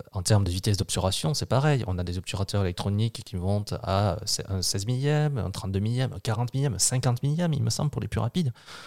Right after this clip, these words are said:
C'est pareil, euh, à ce niveau-là. Voilà. Donc c'est, c'est un petit peu ce que tu dis, c'est qu'on est arrivé au bout de ce que, de ce dont on a réellement besoin en tant que photographe. Euh, on peut toujours améliorer la dynamique des capteurs, mais c'est pareil, la dynamique des capteurs, ça,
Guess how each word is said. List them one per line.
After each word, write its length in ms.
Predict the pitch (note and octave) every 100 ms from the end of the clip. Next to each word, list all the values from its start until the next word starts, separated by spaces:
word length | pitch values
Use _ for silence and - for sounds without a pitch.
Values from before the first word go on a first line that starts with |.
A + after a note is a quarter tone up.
| - -
C'est 140 | - -
pareil, 360 | B2+ C3 G#2+ F#2
euh, 640 | F2+ F2+ F2 E2+ D#2+ - - - G#2 -
à 40 | A2
ce 120 | -
niveau-là. 360 | F#2+ F#2+ A#2+ A2
Voilà. 200 | G2+ G2 - - _ -
Donc 160 | G#2 -
c'est, 80 | -
c'est 80 | A2
un 60 |
petit 140 | G#2 D3
peu 80 | F#3
ce 80 |
que 60 | E3
tu 120 | D3
dis, 160 | C#3+ D3
c'est 200 | C#3 G2+
qu'on 300 | - - G2+
est 60 |
arrivé 220 | F#2+ A2 G#2
au 80 | F#2+
bout 240 | A#2 A#2+ -
de 140 | -
ce 80 | -
que, 480 | - F#2+ E2+ D#2 B1
de 80 | G#2
ce 140 | -
dont 140 | G#2+ G#2
on 20 |
a 80 | F2+
réellement 340 | G#2 A2 A2
besoin 360 | F#2+ G2 G#2+ A2+
en 160 | G2+
tant 120 | F2 F#2+
que 120 | -
photographe. 480 | F#2 G2 D3+ E3 - - -
Euh, 120 | F2+ - - - -
on 100 | F#2+
peut 120 | -
toujours 360 | A#2 G2 A#2 F2
améliorer 360 | F2 F2 G2+
la 80 | F2+
dynamique 340 | E2+ F#2 G2
des 100 | G2
capteurs, 460 | G#2 A#2 - C3 A2+
mais 100 | A#2
c'est 140 | -
pareil, 320 | - A#2 A#2+ A2
la 80 |
dynamique 360 | D#2 G2+ G2+ G#2
des 100 | G2+
capteurs, 380 | A2 - C3 -
ça, 140 | -